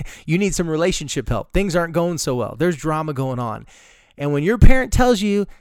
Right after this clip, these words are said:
"It's ten o'clock, sweetheart, time to turn your phone," and you look at them like, "Oh, hell no, I can't turn on my phone right now." And if you quickly start saying, "Please, please, I can't turn my phone, I need this."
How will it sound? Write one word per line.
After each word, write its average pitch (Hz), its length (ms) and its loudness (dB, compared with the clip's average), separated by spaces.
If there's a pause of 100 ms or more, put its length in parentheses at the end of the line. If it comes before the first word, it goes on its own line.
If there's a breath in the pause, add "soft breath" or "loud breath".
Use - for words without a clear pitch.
(140 soft breath)
"It's - 220 -12
ten 240 200 4
o'clock, 277 320 -6
sweetheart, 226 600 -2
time 202 240 -8
to 196 40 -8
turn 220 280 -4
your 220 100 -10
phone," 226 480 -6 (340 soft breath)
and 123 200 -4
you 240 120 0
look 233 240 -4
at 226 140 -8
them 170 400 -6 (280 soft breath)
like, 151 340 -4
"Oh, 185 220 -2
hell 220 500 0
no, 196 240 2
I 147 120 -4
can't 156 280 -8
turn 160 160 -2
on 147 80 -4
my 135 100 -2
phone 143 240 -4
right 135 220 -4
now." 143 340 -6 (640 loud breath)
And 135 140 -6
if 117 100 -6
you 247 180 4
quickly 240 400 -2
start 226 220 -2
saying, 226 140 -4
"Please, 262 340 0
please, 262 220 -4
I 254 40 -4
can't 254 220 -6
turn 254 140 -6
my 254 80 -4
phone, 254 260 -2
I 247 80 -2
need 254 280 0
this." 262 300 0